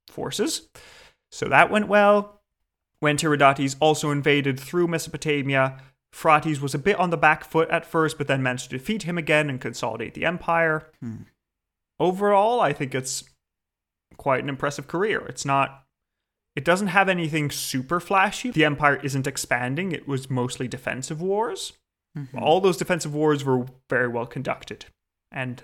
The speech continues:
Speaker 1: they all worked out.
Speaker 2: Yeah.
Speaker 1: So, yeah, I, I'm on the higher side, but I'm not, it's nowhere near a ten, but I'm hovering around seven, eight, that neighborhood. What do you think?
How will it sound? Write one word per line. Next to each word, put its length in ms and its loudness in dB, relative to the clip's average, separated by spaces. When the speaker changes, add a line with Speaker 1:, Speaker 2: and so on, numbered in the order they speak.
Speaker 1:
they 100 -4
all 160 -6
worked 280 -8
out. 300 -8
Speaker 2:
Yeah. 140 -16
Speaker 1:
So, 600 -4
yeah, 260 0
I, 140 -4
I'm 160 4
on 80 2
the 160 0
higher 240 4
side, 560 0
but 140 -2
I'm 100 -2
not, 360 -2
it's 200 -10
nowhere 280 2
near 320 6
a 100 8
ten, 480 -4
but 140 -4
I'm 480 -4
hovering 600 2
around 760 0
seven, 840 0
eight, 720 0
that 240 -2
neighborhood. 500 -10
What 140 -8
do 80 -10
you 80 -10
think? 320 -16